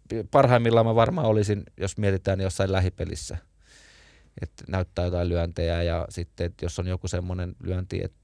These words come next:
joka vaatii jotain pientä erityisosaamista, mä voin näyttää ja kertoa, että mistä tällainen korkea lyönti lähtisi, tai joku short side bunkerin lyönti, että, että tavallaan tällaisen mä olisin varmaan parhaimmillani, mutta mä en usko, että siinä on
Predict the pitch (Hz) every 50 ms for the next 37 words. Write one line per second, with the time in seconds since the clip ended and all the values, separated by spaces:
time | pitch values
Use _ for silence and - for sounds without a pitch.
0 | - _ _ - - - - - _ _ 95 90 - 120 101 92 - 92 90 92
1 | 90 90 - - 90 90 90 - - 87 85 - 90 85 80 85 87 90 85 90
2 | - - 87 78 71 80 85 101 95 92 90 87 - - 90 90 90 90 92 90
3 | 90 85 87 85 - - 92 90 92 92 - 92 92 90 - 98 95 - 95 95
4 | 90 - 101 92 92 90 90 90 90 90 - - - _ _ - - - 95 92
5 | 87 - - 95 90 92 90 90 - 90 87 87 87 85 82 - - 82 - -
6 | - 90 85 85 85 82 - - _ - - - - _ _ _ _ _ _ _
7 | _ _ _ _ _ _ _ _ _ _ _ _ _ _ _ _ _ _ - 92
8 | 85 - 92 90 82 80 - - - - - - - - - _ - - _ _
9 | _ _ - - - - _ _ _ _ - - - 64 - - - - 117 101
10 | 92 - - 101 92 92 92 90 - 107 98 95 - - 92 90 87 87 90 90
11 | 87 85 - - 85 82 82 - _ - 92 - - - 90 90 90 87 90 -
12 | 110 107 104 95 87 - 92 92 92 92 92 92 98 98 95 - 104 98 90 87
13 | 87 85 82 82 80 80 85 80 82 82 82 - - 92 90 92 98 92 - -
14 | 98 92 - - 104 95 95 92 85